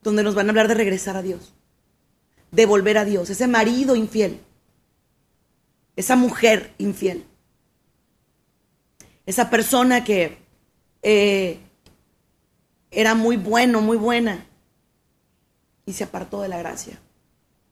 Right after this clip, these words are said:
Todos podemos cometer errores, pero también todos podemos rectificarlos. Es la buena noticia.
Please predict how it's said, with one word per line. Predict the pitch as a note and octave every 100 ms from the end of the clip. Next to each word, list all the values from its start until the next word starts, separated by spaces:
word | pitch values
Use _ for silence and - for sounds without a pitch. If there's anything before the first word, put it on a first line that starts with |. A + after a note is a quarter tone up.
| _ _ _ _ _ _ _ _ _ _ _ _ -
Todos | A3+ B3 C4
podemos | C4 A3+ G#3 G#3
cometer | G3 F#3+ F#3
errores, | F#3 F3+ F3 - _ _ _ _ _ _ _ _ _ _
pero | G#3
también | G#3 G3+ G3+
todos | A3 G#3+
podemos | G3+ F#3 F#3
rectificarlos. | F3+ E3+ E3+ - D#3 D#3 - _ _ _ _ _ _ _ _ _ _ _ _ _ -
Es | F#3
la | G3
buena | F3+ F#3+ F#3+
noticia. | E3+ E3+ D#3+ D3+